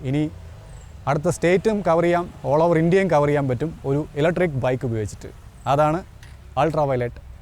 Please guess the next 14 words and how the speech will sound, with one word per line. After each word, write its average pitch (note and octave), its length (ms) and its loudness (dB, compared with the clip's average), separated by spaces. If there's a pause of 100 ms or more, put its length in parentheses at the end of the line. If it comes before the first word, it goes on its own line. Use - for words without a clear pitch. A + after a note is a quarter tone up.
(240)
ചാർജിങ് C#3 280 2
സ്റ്റേഷൻ A#2+ 420 -4 (160)
സൂപ്പർനോവ. B2 500 -2 (400)
അത്രയൊക്കെ G#3+ 320 0
വിശേഷങ്ങളാണ് F#3+ 680 0 (240)
അൾട്രാ D#3+ 240 2
വയലറ്റിൻ്റെ F3 400 2
സൂപ്പർനോവ D#3+ 680 0 (160)
ഈ D3+ 120 0
ഒരു D3+ 120 2
ചാർജിങ് D#3 380 0
സ്റ്റേഷനെ D3 380 -6
പറ്റി C#3 280 -2
പറയാനായിട്ടുള്ളത്. C#3 580 -2